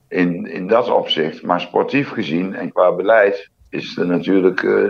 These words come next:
niet veel gebeurd. Daarnaast had hij waarschijnlijk niet heel veel verstand van, eh, financiën.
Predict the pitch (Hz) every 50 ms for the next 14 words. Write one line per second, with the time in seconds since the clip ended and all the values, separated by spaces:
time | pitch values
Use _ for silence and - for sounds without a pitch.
0 | - 101 - 101 110 113 110 107 - 117 117 113 110 117 123 - 139 131 104 -
1 | - - - - _ _ _ _ _ _ _ 104 107 110 120 123 127 117 113 -
2 | - - - - - - - 101 101 - - 98 95 92 98 95 - - 110 107
3 | 104 101 98 90 - 95 104 113 - - 95 - 98 117 117 113 101 110 104 101
4 | - - - - - 110 101 - - - - 92 90 87 82 87 85 85 80 -
5 | - - - 90 90 90 95 101 - - 131 131 135 -